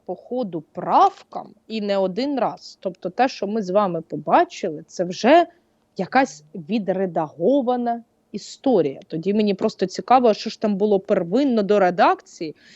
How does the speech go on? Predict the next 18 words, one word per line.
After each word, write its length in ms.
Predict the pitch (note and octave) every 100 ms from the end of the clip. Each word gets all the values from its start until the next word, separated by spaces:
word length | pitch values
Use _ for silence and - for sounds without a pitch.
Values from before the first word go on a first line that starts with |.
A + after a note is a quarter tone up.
| _
якщо 280 | G#3 F#3+ B3
таке 220 | A3 -
всрати 500 | G3 - A#3 D4+ D#4
випустили 540 | G#3 A#3 B3 - A3+ G#3+
вже 200 | G3+ G#3+
після 480 | - C4+ - F3+ E3
редакції. 680 | E3 D#3 - - - C#3+ G#3
<laughs> 60 | - -
Ну, 260 | E4+ A3 F#3
просто, 460 | G3+ F#3+ F3+ -
типу, 340 | E3+ D#3+ - - - - - - - - - C#4+ A#3 -
це, 460 | - - A#3 C#4 D#4+ - _ _ - _ _ _ _ _ _ _ - A3
а, 400 | A3+ G#3+ F#3 F#3+ - _ _ _ _ _ _ _ _ _ _ _ _ - -
перший 460 | G3+ F3+ - G3+
момент. 840 | F3 E3+ E3+ D3 - - _ - - - -
А, 500 | - G3+ G3+ G3+ G3+ F#3+ - _ _ _ _ _ _ _ _ _ _ _ _ _ _ _ _ _ - _ _ _ _ _ - -
дивись, 520 | G3+ B3+ C4 F#3+ -
якогось, 1200 | F3+ F3+ G3+ - E4 D#4+ D4 D4 C#4+ - - -